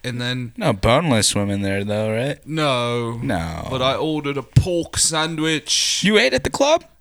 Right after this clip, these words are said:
Speaker 1: Yeah, I ate at the club. I was absolutely famished. I ordered a pork sandwich, and the woman, the stripper woman, was walking on the bar, exposing her vagina to me as I ate my pork sandwich, and it was rather off-putting to stare at genitalia as I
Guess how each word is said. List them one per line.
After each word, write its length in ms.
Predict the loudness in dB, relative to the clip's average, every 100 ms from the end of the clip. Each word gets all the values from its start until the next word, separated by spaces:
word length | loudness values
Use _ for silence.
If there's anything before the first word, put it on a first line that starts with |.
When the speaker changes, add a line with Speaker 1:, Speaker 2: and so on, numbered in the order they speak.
| -8
Speaker 1:
Yeah, 220 | -2 0
I 180 | 2 0
ate 140 | -2
at 140 | -4 -8
the 80 | -8
club. 320 | -2 -2 -2
I 60 |
was 160 | -4 -4
absolutely 440 | -6 -6 -6 -6
famished. 720 | -6 -6 -4 -4 -6 -6 -6 -6
I 100 | -6
ordered 360 | -6 -8 -8
a 40 | -8
pork 440 | -8 -6 -8 -8
sandwich, 680 | -6 -4 -4 -6 -8 -6 -6
and 240 | -6 -8 -12 -20 _ _ _ _ -12
the 80 |
woman, 500 | -6 -4 -2 -4 -6 -6
the 80 | -6
stripper 420 | -4 -4 -4 -6
woman, 480 | -4 -6 -4 -6 -6
was 180 | -8
walking 360 | -8 -8 -6 -6
on 140 | -4 -6
the 80 |
bar, 540 | -2 0 2 0 0 -4
exposing 760 | -4 -4 0 2 2 -2 -4
her 80 | -4
vagina 600 | -6 -4 0 0 0 -4
to 160 | -6 -4
me 260 | -2 -2 -2
as 200 | -4 -2
I 160 | -4 -4
ate 240 | -6 -6
my 140 | -8 -6
pork 380 | -2 -2 -2 -2
sandwich, 640 | -2 -2 -2 -4 -4 -4
and 100 | -4
it 40 | -6
was 160 | -4
rather 200 | -2 -2
off-putting 600 | -2 -6 -4 -6 -4 -6
to 80 | -2
stare 400 | -2 -2 -2 -2
at 160 | -4 -4
genitalia 800 | -4 -2 -4 -2 -2 -2 -2 -2
as 180 | -4
I 160 | -4 -4